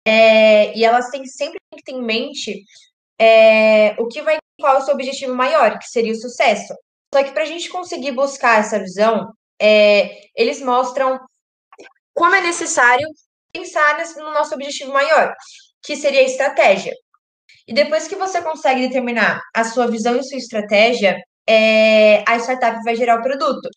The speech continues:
E é por isso que ele fala bastante sobre a pirâmide, que basicamente a pirâmide toda é sustentada pela visão, que fica embaixo, que seria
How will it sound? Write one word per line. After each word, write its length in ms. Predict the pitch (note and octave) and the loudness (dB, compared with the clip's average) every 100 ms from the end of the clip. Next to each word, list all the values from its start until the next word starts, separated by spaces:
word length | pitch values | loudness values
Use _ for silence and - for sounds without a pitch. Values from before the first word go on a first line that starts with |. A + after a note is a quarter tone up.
| _ - - _ _ | _ -20 -20 _ _
E 80 | B3+ | 0
é 80 | C4 | 2
por 140 | C4 | 0
isso 240 | C#4 C#4 - | -4 -6 -10
que 80 | |
ele 140 | D4 C#4+ | -8 -6
fala 240 | C#4+ C4 | -2 0
bastante 640 | B3 C4+ - A#3+ B3 B3+ | 0 -2 -2 -2 -2 -8
sobre 800 | B3+ A#3 A3 G#3+ A#3 A3+ A3+ A3 - | -6 -4 -2 -2 -2 -2 -4 -4 -2
a 160 | A3 | -2
pirâmide, 580 | C#4 C#4+ B3 F#3+ F3 - | -2 -2 -2 -2 -10 -14
que 80 | A3+ | -4
basicamente 960 | A3 A3 A3+ A#3 A3 G#3+ G#3+ - A3+ G#3 _ _ | -2 -2 -2 -6 -4 -6 -8 -8 -8 -10 _ _
a 120 | A3+ A#3+ | -6 -2
pirâmide 500 | C4 A#3+ A#3+ - - | 2 0 0 -6 -6
toda 220 | A3 A#3 | -2 -2
é 20 | |
sustentada 520 | A#3 - A3 A3 A3 | -2 -8 -4 -2 0
pela 200 | A3 G#3+ | 0 0
visão, 480 | G#3 A3 G#3+ G#3 C4+ - _ _ _ | 0 -2 2 2 0 -8 _ _ _
que 100 | A#3+ | -12
fica 200 | - A#3+ | -10 -6
embaixo, 440 | A#3 G3+ G3 - F4 - - _ _ | -2 0 -2 -6 -12 -16 -20 _ _
que 100 | - | -4
seria 1040 | C#4 A#3+ A#3+ A#3+ A#3+ A#3 A3+ G#3+ G#3 F#3+ | 0 0 2 4 6 6 4 4 2 0